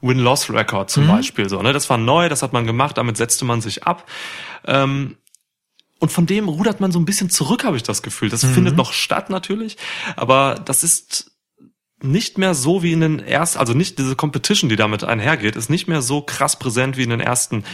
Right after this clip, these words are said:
Speaker 1: wie in der Anfangszeit von Dynamite.
Speaker 2: Ja.
Speaker 1: So dieser sportliche Wettbewerb, der so ein bisschen hochgehalten wurde,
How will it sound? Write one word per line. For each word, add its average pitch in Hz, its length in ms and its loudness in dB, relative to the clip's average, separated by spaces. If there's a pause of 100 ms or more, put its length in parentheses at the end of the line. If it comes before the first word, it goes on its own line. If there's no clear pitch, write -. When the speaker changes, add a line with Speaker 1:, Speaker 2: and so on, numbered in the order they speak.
Speaker 1:
wie - 60 2
in 127 60 4
der 120 140 0
Anfangszeit 101 680 -4
von 107 140 -4
Dynamite. 101 600 -2 (140)
Speaker 2:
Ja. 123 200 4
Speaker 1:
So 104 120 -4
dieser 110 180 -2
sportliche 117 540 2
Wettbewerb, 101 480 2
der 107 100 -2
so 98 80 -8
ein 95 120 -8
bisschen - 300 0
hochgehalten 101 520 -2
wurde, 104 240 -2